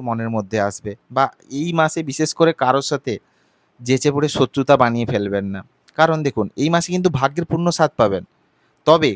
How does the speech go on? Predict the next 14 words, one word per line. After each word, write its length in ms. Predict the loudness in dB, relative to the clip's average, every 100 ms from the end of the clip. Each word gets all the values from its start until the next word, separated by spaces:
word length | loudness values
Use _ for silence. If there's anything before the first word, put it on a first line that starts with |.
| 0
কার্যের 360 | 2 2 2 0
জায়গায় 200 | 2 0 -2
কিন্তু, 240 | -6 -2 -2 -2
কাজের 220 | -2 -2 0
জায়গায় 200 | -2 -2
কিন্তু 180 | -6 -10 -4
প্রেশার 340 | -4 0 0 -2 -4
থাকবে 280 | -6 -8 -12 -14 -10 -8
বা 60 | -2
কাজের 260 | -2 0 0 -2
জায়গায় 220 | 2 2
আপনার 180 | 2 -2 -2
মনের 200 | -2 -2
মধ্যে 160 | -2